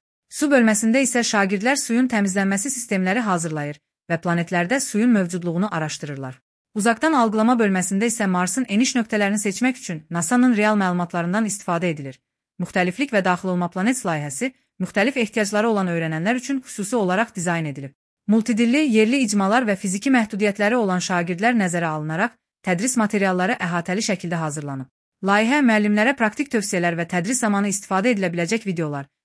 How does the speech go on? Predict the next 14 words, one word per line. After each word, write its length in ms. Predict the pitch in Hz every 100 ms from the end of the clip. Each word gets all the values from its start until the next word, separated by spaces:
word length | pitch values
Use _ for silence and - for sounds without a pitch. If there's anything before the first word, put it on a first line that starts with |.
| -
məsləhətlər 640 | 170 185 170 170 240 247
və 80 | 175
nasa 220 | 165 262
resurslarını 560 | 247 240 220 214 208 220
təqdim 300 | 196 175 220 156
edir. 180 | 143 -
Ekspert 440 | 170 - 254 247
rəyi 160 | 190 170
Planet, 400 | 170 165 233 - -
sistem 320 | - 240 254
sahəsində 480 | 226 196 190 202 208
müxtəlif 400 | 185 - 208 247
öyrənənlər 560 | 202 185 180 202 247
üçün 160 | 247 240